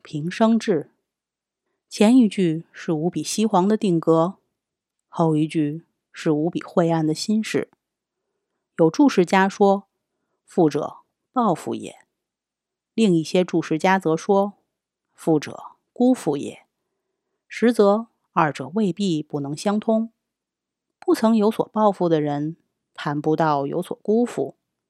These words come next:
毫不自觉有所辜负的人，其抱负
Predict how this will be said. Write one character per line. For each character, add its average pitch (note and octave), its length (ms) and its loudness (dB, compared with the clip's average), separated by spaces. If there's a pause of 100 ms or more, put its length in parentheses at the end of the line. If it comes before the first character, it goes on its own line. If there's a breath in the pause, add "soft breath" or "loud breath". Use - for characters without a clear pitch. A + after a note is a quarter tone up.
(420)
毫 F#3 220 6
不 A3 140 2
自 F3+ 240 0
觉 D#3 300 0
有 F#3+ 160 0
所 - 140 -6
辜 C4 240 0
负 G#3 220 -2
的 D3+ 120 2
人， C#3 340 -6 (500)
其 E3 200 0
抱 D#3+ 280 2
负 D3 420 -4